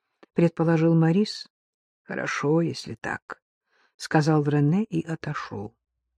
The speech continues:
Морис стоял у борта, глядя на пустынную громаду океана, когда услышал возбужденные возгласы. Повернув голову, он увидел, что матросы сгрудились на корме, похоже, окружив какую-то находку.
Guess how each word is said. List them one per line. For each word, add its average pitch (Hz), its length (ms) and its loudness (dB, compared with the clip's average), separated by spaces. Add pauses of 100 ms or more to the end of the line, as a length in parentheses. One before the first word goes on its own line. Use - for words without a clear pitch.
(560)
Морис 202 320 8
стоял 185 380 4
у 175 60 6
борта, 160 560 0 (460)
глядя 160 360 6
на 160 120 6
пустынную 156 680 4
громаду 151 480 2
океана, 175 640 0 (540)
когда 190 260 8
услышал 208 420 6
возбужденные 175 840 4
возгласы. 147 680 -6 (480)
Повернув 214 420 6
голову, 208 340 10
он 202 120 10
увидел, 190 300 6
что 190 180 0
матросы 190 520 2 (380)
сгрудились 185 640 6
на 185 100 2
корме, 190 480 2 (480)
похоже, 247 440 2
окружив 226 420 4
какую-то 190 400 -2
находку. - 640 -2